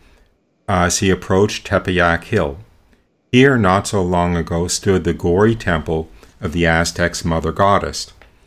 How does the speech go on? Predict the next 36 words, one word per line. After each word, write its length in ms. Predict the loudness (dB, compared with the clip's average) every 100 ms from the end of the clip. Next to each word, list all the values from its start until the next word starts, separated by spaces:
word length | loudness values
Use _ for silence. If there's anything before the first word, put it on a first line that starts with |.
| _ _ -2
It 20 |
was 140 | 0
just 260 | 2 2 2
a 60 | 2
memory 400 | 4 4 4 2
now, 500 | -2 -2 -4 -6 -8
as 320 | -4 -2 -2
were 180 | -4 -2
all 260 | 0 0 2
their 180 | 0 -2
false 380 | -2 -2 -2
deities. 600 | -4 -2 -2 -2 -8 -12 -14 -20 _ -20 _ -8
But 120 | -4
Juan's 480 | 0 2 2 0 0
thoughts 400 | 0 0 -2 -2
were 180 | -2
elsewhere 640 | 0 -2 -2 -4 -4 -4 -8 -16 -20 -14
as 140 | -8 -6
he 80 |
shuffled 500 | -4 0 0 0 -2
along 420 | 0 0 2 0 -2
on 120 | -4
his 160 | -6
way 240 | -4 -2 -2
to 120 | -2
Mass. 500 | -4 -6 -8 -10 -12 -16 -20 _ _
The 100 | -6
kind 320 | 0 2 2
fathers 500 | 0 2 2 0 -2
expected 560 | -4 -4 0 -2 -2 -4
him 160 | -4 -2
to 100 | -2
know 220 | 0 0
his 160 | -2
catechism 600 | -4 -2 -2 -2 -4 -2 -2
lesson, 460 | -2 -2 -4 -6